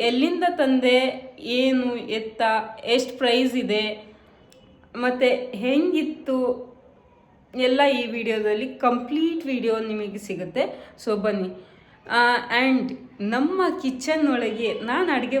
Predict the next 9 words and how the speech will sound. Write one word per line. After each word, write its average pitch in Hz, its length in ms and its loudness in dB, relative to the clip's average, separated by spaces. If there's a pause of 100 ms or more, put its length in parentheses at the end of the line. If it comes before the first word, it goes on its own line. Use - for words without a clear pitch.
ಮಾಡೋ 214 300 -2
ಕಡೆ 202 160 -4 (200)
ಹಿಂಗೆ 294 420 2 (240)
ಚೆನ್ನಾಗ್ 262 400 0
ಬಿಸಿಲು 240 400 -6
ಬರ್ತಾ 190 340 -2
ಇರುತ್ತೆ, 185 360 -4 (1400)
ನನಗೆ 277 360 0
ಚೆನ್ನಾಗ್ 233 280 -2